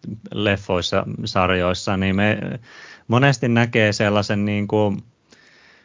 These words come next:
tavallaan niinku mukavan karkkipaperiin käärityn semmosen niinku nykynäkökulman tuotteen,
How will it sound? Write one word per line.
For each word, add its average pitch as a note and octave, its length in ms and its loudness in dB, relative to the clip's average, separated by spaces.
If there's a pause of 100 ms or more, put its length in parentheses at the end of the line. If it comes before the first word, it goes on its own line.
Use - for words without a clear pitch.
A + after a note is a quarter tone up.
(500)
tavallaan A2+ 600 4
niinku A2+ 500 0 (2250)
mukavan C3 540 4
karkkipaperiin G2 1080 0
käärityn G2 600 0
semmosen F#2+ 540 -4
niinku F#2+ 300 -4 (1160)
nykynäkökulman G#2 1200 2 (520)
tuotteen, F2+ 760 2